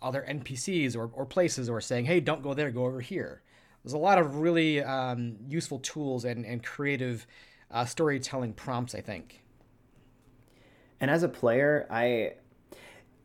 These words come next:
Speaker 2: I, I like to think that most people in their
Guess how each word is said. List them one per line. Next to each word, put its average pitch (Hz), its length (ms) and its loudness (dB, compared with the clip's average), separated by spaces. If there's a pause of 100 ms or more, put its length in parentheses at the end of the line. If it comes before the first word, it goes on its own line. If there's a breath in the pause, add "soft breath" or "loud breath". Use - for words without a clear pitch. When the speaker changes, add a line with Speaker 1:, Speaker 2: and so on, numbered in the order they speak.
Speaker 2:
I, 208 280 6
I 156 120 6
like 156 160 6
to 147 100 0
think 117 300 0
that 110 120 2
most 104 580 2
people 107 600 4 (100)
in 139 280 4
their 110 560 4